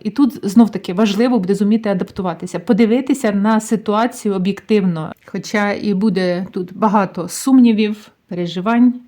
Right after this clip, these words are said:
відчуття, що вже закінчуються, може, сили, і що треба щось вирішувати, якось по-іншому діяти.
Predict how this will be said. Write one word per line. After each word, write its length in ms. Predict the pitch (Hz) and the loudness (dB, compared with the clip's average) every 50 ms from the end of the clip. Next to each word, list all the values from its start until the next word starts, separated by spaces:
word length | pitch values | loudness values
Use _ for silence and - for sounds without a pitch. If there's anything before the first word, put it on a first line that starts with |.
| _ _ _ _ _ _ _ - 247 - 185 | _ _ _ _ _ _ _ -16 -12 -6 -2
відчуття, 760 | 180 208 202 - - - 208 202 - - 226 208 196 190 | -2 -2 -2 -2 -6 -6 -6 -6 -4 -2 0 0 2 0
що 220 | 190 - - - 180 | -2 -6 -8 -8 -6
вже 360 | 185 180 202 196 190 185 185 - - | -4 -4 -2 0 0 0 -2 -2 -4
закінчуються, 1000 | - 175 196 233 226 - - 233 220 220 220 - 202 180 190 185 180 - - 196 | -2 0 0 0 2 6 8 8 8 8 6 2 0 0 0 -2 -4 -4 -4 -2
може, 260 | 185 190 196 185 185 175 | 0 0 0 0 -2 -4
сили, 580 | 180 - - - 254 254 254 233 208 202 214 208 - - - - _ | -4 -8 -6 -4 -2 -2 -2 -2 -4 -4 -6 -8 -10 -18 -20 -8 _
і 100 | - 190 | -4 -4
що 180 | - - 233 | 0 0 0
треба 340 | 220 226 - 226 214 185 202 | 0 2 0 0 0 0 -2
щось 340 | 202 - - 226 226 - - | -2 0 -2 -2 -2 0 2
вирішувати, 800 | 196 220 226 240 240 - - 185 160 170 165 - - - - 185 - _ _ _ _ _ _ - - | 2 4 4 4 4 2 -2 -4 -6 -6 -8 -10 -12 -12 -12 -12 -12 _ _ _ _ _ _ -16 -6
якось 360 | 185 196 202 202 240 226 - | -4 -4 0 0 0 0 0
по-іншому 720 | - - 240 - - 240 240 247 240 - - 202 190 190 196 | 0 0 0 2 6 8 8 8 8 6 0 -2 -2 0 0
діяти. 640 | 180 175 214 214 202 170 170 165 165 - - - | 0 0 0 0 0 -2 -4 -8 -10 -12 -14 -14